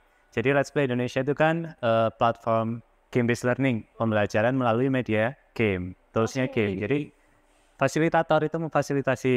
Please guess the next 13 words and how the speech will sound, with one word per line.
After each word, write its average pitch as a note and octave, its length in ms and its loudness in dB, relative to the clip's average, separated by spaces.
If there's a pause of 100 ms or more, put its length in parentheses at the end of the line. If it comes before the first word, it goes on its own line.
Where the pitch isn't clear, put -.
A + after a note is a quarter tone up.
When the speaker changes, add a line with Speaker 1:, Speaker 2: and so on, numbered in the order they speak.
Speaker 1:
eh, A2+ 400 -2
peserta A#2 640 0 (240)
Speaker 2:
Mm-mm. G#3+ 80 -12
Speaker 1:
supaya C#3 320 0
bisa G#2+ 320 -2 (320)
main A#2+ 320 0
dengan G#2 180 0
enak, A#2+ 540 -2 (100)
supaya A2+ 160 0
bisa A2 240 0
belajar G2+ 400 0
dengan F#2+ 240 -6
enak. F#2 160 -8